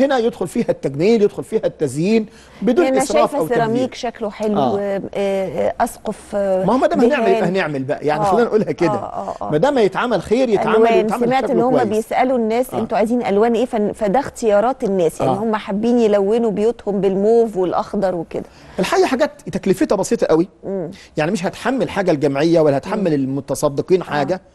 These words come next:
Speaker 2: آه.
Speaker 1: لكن في نفس الوقت بتدخل البهجة على الناس.
Speaker 2: صحيح.
Speaker 1: فمن حقهم، مش عشان أنا رايح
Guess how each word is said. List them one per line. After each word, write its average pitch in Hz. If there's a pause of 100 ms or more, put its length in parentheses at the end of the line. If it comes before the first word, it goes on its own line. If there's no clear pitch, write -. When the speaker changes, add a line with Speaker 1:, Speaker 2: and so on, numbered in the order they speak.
Speaker 2:
آه. 196 (120)
Speaker 1:
لكن 240
في 214
نفس 262
الوقت 220
بتدخل 208
البهجة 175
على 127
الناس. 117
Speaker 2:
صحيح. 208
Speaker 1:
فمن 180
حقهم، 190
مش 320
عشان 175
أنا 202
رايح 160